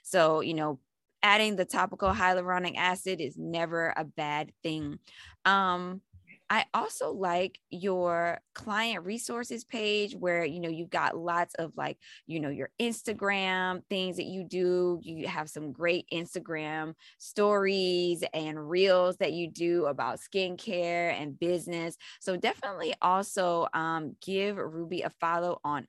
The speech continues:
Instagram. And on Instagram, it's Desert Dreams O R G. So Desert Dreams Organics, but just the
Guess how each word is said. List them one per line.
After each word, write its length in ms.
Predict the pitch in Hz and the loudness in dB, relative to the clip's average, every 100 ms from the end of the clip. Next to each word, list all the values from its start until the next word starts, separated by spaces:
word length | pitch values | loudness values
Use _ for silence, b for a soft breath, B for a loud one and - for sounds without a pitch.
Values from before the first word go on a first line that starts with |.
| - | -8
Instagram. 720 | 226 - 220 208 202 202 202 B B - | -8 -8 -6 -4 -2 -2 -4 B B 0
And 300 | 170 160 - | 2 2 2
on 560 | 160 165 160 156 147 - 185 | 0 0 0 -2 -8 -8 -10
Instagram, 540 | 175 180 175 180 175 | -8 -6 -4 -2 -4
it's 180 | - 143 - | -4 -6 -8
Desert 340 | - 175 185 175 - | -2 -2 -2 -8 -10
Dreams 560 | - 165 165 170 165 - b _ | -10 -8 -6 -8 -12 -18 b _
O 160 | 165 143 | 0 0
R 200 | 156 156 | -2 -4
G. 340 | 156 - 185 214 | -6 -4 -4 -4
So 220 | 196 143 | -6 -10
Desert 340 | 180 156 147 | -8 -8 -10
Dreams 400 | - 160 160 160 | -8 -10 -8 -10
Organics, 540 | 143 143 160 165 170 - | -12 -10 -8 -8 -10 -10
but 180 | 120 - | -10 -8
just 260 | 151 147 | -12 -10
the 160 | 160 | -10